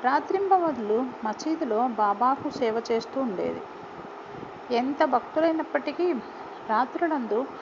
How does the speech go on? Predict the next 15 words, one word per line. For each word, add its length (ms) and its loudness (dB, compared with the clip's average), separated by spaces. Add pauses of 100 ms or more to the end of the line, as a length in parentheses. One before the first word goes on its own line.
(260)
మసీదులో 480 2
కాలు 320 2
పెట్టేందుకు 720 -2 (420)
బాబా 320 6
ఆజ్ఞ 500 2
లేదు. 280 -4 (1400)
ఒక్క 220 0
మహల్సాపతి 880 0 (300)
తాత్య 480 2 (240)
ఈ 160 0
లక్ష్మీబాయి 720 2
షిండేలకు 580 0
మాత్రమే 540 -2 (480)
మసీదులో 640 2
ప్రవేశించేందుకు 1120 0